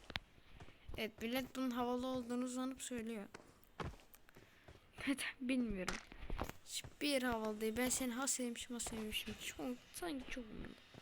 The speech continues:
Hep bunda onu düşünüyorum. Şu an adamlar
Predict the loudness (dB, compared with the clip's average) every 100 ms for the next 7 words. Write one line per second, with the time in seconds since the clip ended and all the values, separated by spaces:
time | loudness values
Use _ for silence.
0 | -16 -18 -18 -18 -14 -12 -8 -6 -8 -6
1 | -4 0 0 0 0 -2 -6 -8 -10 -14
2 | -16 -16 -16 -16 -16 -12 -10 -4 -4 -4
3 | -8 -8 -12 -12 -14 -14 -8 -2 0 -2
4 | -6 -14 -16 -18 -20 -4 0 2 0 0